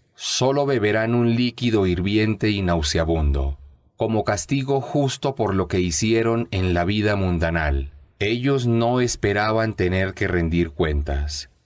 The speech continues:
y por eso desmintieron abiertamente mi mensaje,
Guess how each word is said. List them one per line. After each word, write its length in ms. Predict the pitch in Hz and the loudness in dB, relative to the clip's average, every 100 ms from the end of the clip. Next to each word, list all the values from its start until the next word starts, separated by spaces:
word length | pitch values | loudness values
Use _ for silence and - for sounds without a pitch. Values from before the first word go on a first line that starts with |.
| _ | _
y 140 | 120 | -6
por 200 | 117 120 | 0 0
eso 280 | 131 135 147 | 2 0 0
desmintieron 840 | 131 107 101 92 110 113 117 120 | 0 0 -2 -4 0 0 2 0
abiertamente 960 | 104 95 104 101 110 104 107 107 - 104 | 0 0 0 0 -2 -2 0 0 0 0
mi 140 | 92 | 2
mensaje, 800 | 82 78 - 78 71 73 64 | 0 0 0 -2 -2 -4 -8